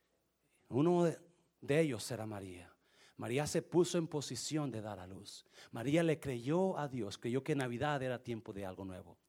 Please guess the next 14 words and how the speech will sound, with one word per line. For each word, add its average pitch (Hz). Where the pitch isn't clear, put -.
Pero 139
hubo 185
otro 185
tipo 165
de 107
personas. -
Y 123
tuvo 202
a 202
su 190
bebé 139
en 110
un 101
pesebre, 98